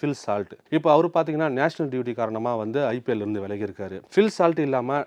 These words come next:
இன்னைக்கு வந்து நம்ம எஸ் ஆர் எச்சை வந்து எதிர்த்து ஆட போறாங்க கொல்கத்தா நைட் ரைடர்ஸ். ஃபில் சால்ட்டோடைய இடத்த,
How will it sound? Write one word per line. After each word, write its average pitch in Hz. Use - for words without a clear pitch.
இன்னைக்கு 117
வந்து 110
நம்ம 101
எஸ் 127
ஆர் 170
எச்சை 131
வந்து 113
எதிர்த்து 113
ஆட 101
போறாங்க 98
கொல்கத்தா 117
நைட் 98
ரைடர்ஸ். 90
ஃபில் 190
சால்ட்டோடைய 131
இடத்த, 113